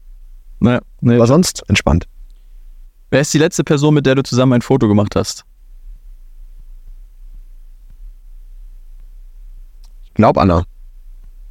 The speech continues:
Speaker 2: Meine Freundin. Gestern. Glaub schon, ja. Du?
Speaker 1: Ich glaub, Fabio, mit dem ich letzte Woche hier auch noch was aufgenommen hab.
Speaker 2: Seitdem kein Foto gemacht?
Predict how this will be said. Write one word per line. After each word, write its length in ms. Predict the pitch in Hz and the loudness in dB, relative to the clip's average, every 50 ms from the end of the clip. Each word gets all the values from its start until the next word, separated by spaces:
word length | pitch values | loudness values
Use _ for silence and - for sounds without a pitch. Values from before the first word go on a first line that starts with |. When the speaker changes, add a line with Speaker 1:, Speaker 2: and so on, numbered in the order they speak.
| - - - - - - - - - - - - - - - - - - - - - - - | -20 -20 -20 -20 -20 -20 -20 -20 -20 -20 -20 -20 -20 -20 -20 -20 -20 -20 -20 -20 -10 -4 0
Speaker 2:
Meine 140 | - 101 95 | 0 0 2
Freundin. 300 | - - 95 87 85 - - - - - - - - - - - - - - - - - - - - - - - - - - - - - - - - - - - _ - - - - - - - - - - - - - - - - - - - - - - | 2 2 2 2 0 -2 -6 -12 -20 -20 -20 -20 -20 -20 -20 -20 -20 -20 -20 -20 -20 -20 -20 -20 -20 -20 -20 -20 -20 -20 -20 -20 -20 -20 -20 -20 -20 -20 -20 -20 _ -20 -20 -20 -20 -20 -20 -20 -20 -20 -20 -20 -20 -20 -20 -20 -20 -20 -20 -20 -20 -8 -2
Gestern. 400 | - 113 110 - - 95 98 - - - - - - - - - - - - - - - - - - - - - - - - - - - - - - - - - - - - - - - - - - - - - - - - - - - - - - - - - - - - - _ - - - - - | -2 -2 0 2 2 2 2 2 -2 -10 -20 -20 -20 -20 -20 -20 -20 -20 -20 -20 -20 -20 -20 -20 -20 -20 -20 -20 -20 -20 -20 -20 -20 -20 -20 -18 -18 -18 -18 -18 -20 -20 -20 -20 -20 -20 -20 -20 -20 -20 -20 -20 -20 -20 -20 -20 -20 -20 -20 -20 -20 -20 -20 -20 -20 -20 -20 -20 _ -20 -20 -20 -8 -2
Glaub 180 | - 120 110 | 0 0 2
schon, 200 | - - 113 104 | 2 2 2 4
ja. 140 | 98 95 101 - - - - - - - - - - - - | 4 4 2 0 -4 -10 -20 -20 -20 -20 -20 -20 -20 -4 0
Du? 180 | - 131 175 - - - - - - - - - - - | 0 0 0 0 -6 -14 -20 -20 -20 -20 -20 -20 -20 -10
Speaker 1:
Ich 60 | - | -4
glaub, 180 | - - - - | -2 -2 0 2
Fabio, 400 | - 117 113 110 110 104 101 104 - - - - - - - - - - - | 2 2 4 4 4 2 2 0 -2 -8 -20 -20 -20 -20 -20 -20 -20 -18 -10
mit 160 | - - 101 | -8 -2 0
dem 80 | 120 110 | 2 2
ich 100 | 110 - | 2 2
letzte 220 | - 104 - - | 0 0 2 2
Woche 140 | 107 107 120 | 2 4 4
hier 100 | 113 104 | 4 4
auch 40 | 104 | 4
noch 120 | 107 110 - | 4 2 2
was 120 | 117 107 | 2 2
aufgenommen 380 | - - - - - 101 107 113 | 0 0 0 0 2 2 2 2
hab. 120 | 110 - | 0 -2
Speaker 2:
Seitdem 280 | - - - 147 156 143 | -4 -2 0 0 2 2
kein 140 | - 139 123 | 0 -2 -2
Foto 200 | - - 127 107 | 0 2 2 2
gemacht? 220 | 98 95 - | 2 0 -2